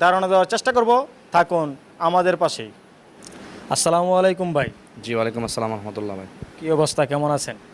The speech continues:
Speaker 2: জি, আলহামদুলিল্লাহ, আল্লাহর রহমতে ভালো আছি। আপনি কেমন আছেন ভাইজান?
Speaker 1: এই তো আলহামদুলিল্লাহ, ভালো আছি। তো আপনার এই খামার নাম দিয়েছেন নবাব এগ্রো ফার্ম। আহ, নবাব এগ্রো ফার্ম দেওয়ার কারণ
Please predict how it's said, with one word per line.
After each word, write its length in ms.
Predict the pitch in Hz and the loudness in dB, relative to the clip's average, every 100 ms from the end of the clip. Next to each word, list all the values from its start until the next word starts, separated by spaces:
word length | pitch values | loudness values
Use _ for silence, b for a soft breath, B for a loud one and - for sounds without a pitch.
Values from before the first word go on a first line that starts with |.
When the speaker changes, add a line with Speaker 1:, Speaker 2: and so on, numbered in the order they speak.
| - - | -20 -8
Speaker 2:
জি, 160 | 113 | -4
আলহামদুলিল্লাহ, 420 | 110 104 110 107 | -4 -6 -8 -6
আল্লাহর 180 | 107 107 | -6 -6
রহমতে 160 | 101 104 | -10 -10
ভালো 200 | 101 107 | -6 -6
আছি। 160 | 107 117 | -6 -6
আপনি 160 | 123 | -4
কেমন 200 | 117 117 | -2 -2
আছেন 180 | 110 104 | -4 -6
ভাইজান? 200 | 98 - - | -10 -12 -6
Speaker 1:
এই 160 | 160 156 | 0 2
তো 120 | 160 | 4
আলহামদুলিল্লাহ, 580 | 151 147 143 139 156 165 | 2 0 -2 -4 0 0
ভালো 220 | 135 139 | 0 0
আছি। 320 | 147 - 220 233 - - - - - - - - | 0 0 -6 -6 -16 -20 -20 -20 -20 -20 -20 0
তো 280 | 175 165 175 - - - - | 4 4 2 -4 -20 -20 -4
আপনার 320 | 220 196 196 | -4 0 2
এই 160 | 202 202 | 2 2
খামার 680 | - 180 180 180 180 180 180 - 180 165 | 0 0 2 4 4 0 -6 -6 -2 0
নাম 240 | 170 170 | 2 0
দিয়েছেন 280 | 175 165 156 | 0 -2 0
নবাব 300 | 160 180 180 | 2 4 2
এগ্রো 200 | 165 156 | -2 -8
ফার্ম। 280 | - 139 107 - - - - - - - - | -6 -6 -8 -14 -20 -20 -20 -20 -20 -20 -6
আহ, 200 | 135 127 | -2 0
নবাব 360 | 131 147 175 175 | 2 2 2 2
এগ্রো 240 | 165 170 | -2 -6
ফার্ম 460 | - 156 151 151 151 - 151 | -6 -4 -2 -4 -8 -14 -2
দেওয়ার 200 | 151 147 | 0 0
কারণ 260 | 160 160 | 0 -2